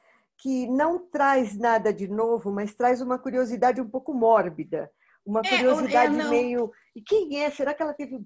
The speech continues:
Speaker 1: filho? Será que ela abortou dele?" Aí as coisas começam,
Speaker 2: É.
Speaker 1: entendeu? Eu
Speaker 2: É,
Speaker 1: acho
Speaker 2: e
Speaker 1: que
Speaker 2: tem
Speaker 1: é,
Speaker 2: uma,
Speaker 1: tem que
Speaker 2: é, tem uma
Speaker 1: preservar
Speaker 2: coisa
Speaker 1: o
Speaker 2: de
Speaker 1: lugar.
Speaker 2: uma, uma invasão da, do espaço privado, que eu acho que todo mundo tem que, que faz um tipo de livro desse.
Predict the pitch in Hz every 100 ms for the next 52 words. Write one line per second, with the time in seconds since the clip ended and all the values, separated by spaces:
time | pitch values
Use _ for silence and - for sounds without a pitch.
0 | - 269 214 339 370 294 214 208 - -
1 | 226 208 226 - 254 277 320 - 294 294
2 | 262 - 233 226 240 233 226 220 _ _
3 | _ _ 220 240 240 214 208 208 233 311
4 | - - 349 320 - - _ _ _ -
5 | 247 - 302 320 294 311 311 330 277 311
6 | 302 302 247 269 311 302 277 294 285 285
7 | 269 277 277 285 277 247 277 302 320 302
8 | 269 262 277 - 294 285 - 285 233 247
9 | 262 277 262 285 - - _ _ - 285
10 | 262 277 269 285 - 302 311 294 302 294
11 | 277 269 - - - - 269 277 262 294
12 | - 240 247 269 247 220 254 277 269